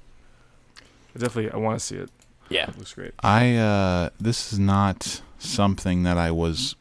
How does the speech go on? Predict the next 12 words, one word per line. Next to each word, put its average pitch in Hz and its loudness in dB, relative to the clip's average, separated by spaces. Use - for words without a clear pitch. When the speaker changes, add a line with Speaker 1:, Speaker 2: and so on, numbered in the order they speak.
Speaker 3:
planning 101 0
on 71 -2
watching, 71 -6
but 80 -4
based 98 -2
on 90 0
your 85 -2
recommendation, 85 -4
I 87 -4
might. 76 -4
Speaker 2:
Mm. 110 -4
Speaker 3:
Uh, 80 -2